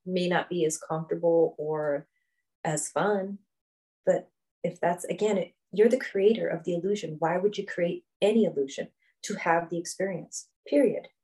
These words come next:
We make it way more grandiose. So I gotta have this purpose. I'm here to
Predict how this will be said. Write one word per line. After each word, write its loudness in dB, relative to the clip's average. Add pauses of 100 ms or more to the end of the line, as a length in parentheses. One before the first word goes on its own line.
(100)
We 4
make 4
it 2
way 10
more 2
grandiose. 2
So -6
I 2
gotta 2
have 2
this -6
purpose. 4
I'm -4
here -2
to -2